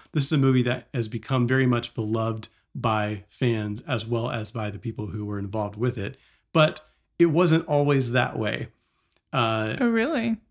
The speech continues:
Speaker 1: Yes.
Speaker 2: Huh.
Speaker 1: In fact, um, Scott Pilgrim was a bomb when it first came out.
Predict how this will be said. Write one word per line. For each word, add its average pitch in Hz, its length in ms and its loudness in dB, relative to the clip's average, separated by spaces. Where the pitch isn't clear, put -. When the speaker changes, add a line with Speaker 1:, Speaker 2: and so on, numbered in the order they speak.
Speaker 1:
Yes. 120 560 0
Speaker 2:
Huh. 339 120 -4
Speaker 1:
In 131 120 2
fact, 131 460 0
um, 113 340 -2
Scott 139 220 -2
Pilgrim 127 340 2
was 107 540 -2
a 113 200 0
bomb 113 540 2
when 117 120 -2
it - 80 -6
first 110 240 -6
came 107 180 -2
out. 101 300 -4